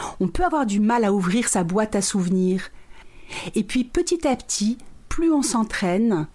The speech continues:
plus les images viendront, plus les sensations seront précises. Tout ça va s'affiner.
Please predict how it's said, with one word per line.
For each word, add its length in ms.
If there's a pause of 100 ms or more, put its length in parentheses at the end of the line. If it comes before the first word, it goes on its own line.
(380)
plus 240
les 220
images 300
viendront, 640 (280)
plus 160
les 100
sensations 680
seront 200
précises. 840 (640)
Tout 120
ça 180
va 160
s'affiner. 680